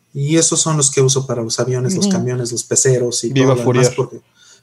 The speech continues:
Speaker 1: Viva Fourier, exactamente. Sé que
Speaker 2: Sí, la,
Speaker 1: evidentemente
Speaker 2: la calidad es
Speaker 1: sacrificas.
Speaker 2: baja, pero
Speaker 1: Sacrificas.
Speaker 2: pero tienes el punto importante, escuchas, ¿no?
Speaker 1: Sí, pero de todos modos sacrificas la calidad si tienes un bebé llorando atrás, ¿no?
Speaker 2: No, sacrificas la calidad con el motor del avión.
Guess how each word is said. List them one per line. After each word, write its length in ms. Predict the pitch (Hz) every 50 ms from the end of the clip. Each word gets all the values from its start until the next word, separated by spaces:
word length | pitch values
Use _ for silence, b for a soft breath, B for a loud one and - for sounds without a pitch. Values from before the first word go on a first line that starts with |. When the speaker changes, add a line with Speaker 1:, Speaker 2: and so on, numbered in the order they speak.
| b _ -
Speaker 1:
Viva 260 | 143 139 147 147 143 135
Fourier, 400 | - - 120 113 107 104 104 123
exactamente. 760 | 120 - - - 139 135 - 127 120 117 113 110 _ - - _ _ _ _
Sé 240 | - - - 165 156
que 380 | 160 160 156 151 131 - - -
Speaker 2:
Sí, 80 | -
la, 60 | 139
Speaker 1:
evidentemente 460 | 139 139 139 277 311 294 247 214 180 165
Speaker 2:
la 80 | 175 160
calidad 320 | 143 175 165 165 165 185 208 233
es 100 | 208 151
Speaker 1:
sacrificas. 220 | 143 139 127 -
Speaker 2:
baja, 180 | 185 247 277 - _ -
pero 480 | - 123 117 120 120 120 127 123 117 120
Speaker 1:
Sacrificas. 840 | - - 147 139 139 156 147 143 160 147 - - - - - - - _ _ -
Speaker 2:
pero 220 | - 139 127 123
tienes 300 | - 151 143 143 135 127 135 139
el 300 | - 131 123 117 117 113
punto 260 | 110 - 139 131 120 131
importante, 460 | 120 113 117 113 - 107 101 - - -
escuchas, 540 | 120 - - - 107 - - - - - b b b b b b b b _ -
¿no? 60 | 127
Speaker 1:
Sí, 80 | 156 196
pero 220 | - - 139 139
de 80 | 135 135
todos 340 | 135 165 160 160 147 - 160
modos 240 | 151 139 139 135
sacrificas 640 | - - 127 - 131 127 131 147 139 - 139 131 135
la 80 | 131 127
calidad 340 | 131 123 123 123 123 127 131
si 140 | - 131
tienes 260 | 135 135 123 120 - -
un 80 | 131
bebé 240 | 127 127 120 123 120
llorando 320 | 117 113 110 113 113 110
atrás, 360 | 107 104 - 156 143 135 - 135
¿no? 40 | 143
Speaker 2:
No, 300 | 165 170 156 156 151 156
sacrificas 400 | - 180 156 160 156 190 190 196
la 80 | 180
calidad 200 | 131 143 131 139
con 120 | 139 160 143
el 60 | 127
motor 260 | 113 110 - 127 127
del 100 | 120 110
avión. 320 | 107 104 113 117 104 -